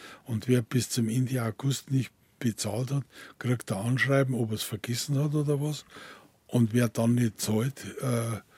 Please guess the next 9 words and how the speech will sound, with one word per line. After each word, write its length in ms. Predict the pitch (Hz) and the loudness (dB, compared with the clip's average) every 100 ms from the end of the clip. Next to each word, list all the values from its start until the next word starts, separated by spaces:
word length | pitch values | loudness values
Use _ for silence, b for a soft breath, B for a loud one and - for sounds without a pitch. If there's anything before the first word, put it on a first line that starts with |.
| b b b _ - | b b b _ -4
kriegt 280 | 113 123 - | -2 -2 0
keinen 220 | 131 120 | 0 2
Platz. 500 | 131 113 - - - - | 0 0 -2 -8 -10 -8
Der 180 | 110 101 | -6 -6
ist, 340 | 87 - - - _ - | -6 -8 -10 -18 _ -12
das 220 | 107 104 | -8 -4
ist 220 | 120 - | -4 -2
dann 240 | 120 117 98 b b b | 2 2 0 b b b
erledigt. 720 | - 120 143 127 104 - - | -4 2 2 2 0 -4 -20